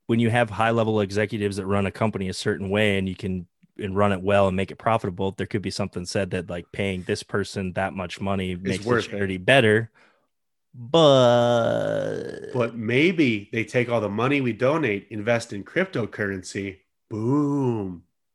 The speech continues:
Speaker 2: Poverty cured.
Speaker 1: Maybe.
Speaker 2: I
Speaker 1: We
Speaker 2: feel like we, I
Speaker 1: we
Speaker 2: feel like it
Speaker 1: couldn't
Speaker 2: kinda sounds like we're running a pump and dump scheme with <laughs> cryptocurrency right now.
Speaker 1: <laughs>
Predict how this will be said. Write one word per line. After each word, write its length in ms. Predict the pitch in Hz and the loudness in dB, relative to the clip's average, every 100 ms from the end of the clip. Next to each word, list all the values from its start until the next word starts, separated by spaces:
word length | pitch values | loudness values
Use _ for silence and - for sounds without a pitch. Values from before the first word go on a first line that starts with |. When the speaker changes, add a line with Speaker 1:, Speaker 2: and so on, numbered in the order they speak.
| _ | _
Speaker 2:
Poverty 500 | - 117 123 127 104 | -4 0 2 2 -4
cured. 600 | 101 - 123 135 107 92 _ _ _ _ _ _ _ _ _ _ _ _ _ _ _ _ _ | -6 -6 -2 -2 -4 -6 _ _ _ _ _ _ _ _ _ _ _ _ _ _ _ _ _
Speaker 1:
Maybe. 420 | 98 107 104 82 - _ _ _ _ - | -4 -2 -2 -4 -14 _ _ _ _ -10
Speaker 2:
I 120 | - | -4
Speaker 1:
We 80 | 208 | 2
Speaker 2:
feel 120 | 220 | 4
like 140 | 190 | 4
we, 100 | 147 | 0
I 40 | 131 _ _ _ | -4 _ _ _
Speaker 1:
we 60 | - | -2
Speaker 2:
feel 100 | 208 | 2
like 80 | 214 | 2
it 40 | |
Speaker 1:
couldn't 120 | - | 0
Speaker 2:
kinda 160 | 165 160 | -2 -2
sounds 280 | - 151 135 | 2 0 0
like 120 | 127 | -2
we're 100 | 131 | 0
running 260 | 127 127 113 | 2 2 0
a 40 | |
pump 280 | - 123 120 | -2 -2 -2
and 100 | 127 | -2
dump 200 | 117 104 | -4 -4
scheme 240 | - 123 | -4 -4
with 100 | 110 | -4
<laughs> 20 | 120 | 0
cryptocurrency 880 | 170 131 160 131 160 131 127 139 127 | -2 0 -2 0 0 2 2 2 2
right 200 | 135 127 | 2 0
now. 380 | 135 143 - - _ - | -2 -2 -2 -8 _ -14
Speaker 1:
<laughs> 800 | - _ _ - 139 - - | -14 _ _ -20 -20 -14 -6